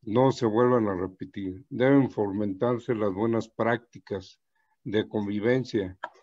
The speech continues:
y, si es necesario, redactar manuales con mecanismos eficientes y efectivos que eviten y detengan el abuso y el, y el acoso y el hostigamiento en cualquier variante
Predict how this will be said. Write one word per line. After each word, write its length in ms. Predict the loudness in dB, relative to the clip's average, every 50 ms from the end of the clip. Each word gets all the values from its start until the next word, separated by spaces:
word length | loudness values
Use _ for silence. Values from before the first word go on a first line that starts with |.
| -18 -18 _ _ -12
y, 120 | -10 -10
si 180 | -6 0 2 2
es 100 | 4 4
necesario, 600 | 2 0 0 -2 -2 -2 2 2 4 4 2 2
redactar 680 | 0 0 0 -2 -2 -4 -6 -2 0 2 2 2 0 -4 -6
manuales 880 | -4 -2 -2 0 0 0 2 2 2 2 2 0 -2 -6 -10 -20 _ _ _ _ _ _ _ _
con 220 | -6 -4 -4 -2
mecanismos 760 | -4 -4 -4 -2 -2 0 0 0 0 0 0 -2 -4 -4 -4
eficientes 1000 | -6 -6 -4 -8 -12 -12 -8 -4 -2 -2 -2 -4 -6 -6 -8 -8 -8 -12 -20 _ _ _ _ _ _ _ _ _ _ -10
y 140 | -4 -4
efectivos 840 | -4 -4 -2 -2 -4 -4 -4 -4 -2 -2 0 0 0 -4 -4 -6 -16 _ -20 _ _ _ _ _ _ -2
que 120 | 0 2
eviten 560 | 4 6 4 4 4 4 0 0 0 -2 -4 -12 _ _ _ _ _ -8
y 100 | -6 -4
detengan 560 | -4 -4 -4 0 0 0 2 2 0 0 0
el 160 | 0 -2 -2
abuso 420 | -4 -2 -2 -2 -2 -2 -2 -2 -2
y 80 | 0
el, 220 | 0 -2 -2 -4 -10 -20 _ _ _ _ _
y 120 | -4 -2 0
el 120 | 0 0
acoso 480 | -2 -4 _ -2 -2 -2 0 -2 -2 -2
y 140 | -2 -2
el 120 | -4 -2 -4
hostigamiento 960 | -6 -6 -8 -8 -4 -4 -2 -2 0 -2 -2 -2 -4 -4 -6 -6 -6 -6 _ _ _ _ _ _ _ _ _ _ _ _ _ _ _ _ _ _ _ _ _ _ _ _ _
en 240 | -6 -4 -4 -2
cualquier 420 | 0 0 0 0 2 4 4 4 4
variante 800 | 4 2 2 4 2 2 2 0 0 -2 -2 -2 -2 -4 -10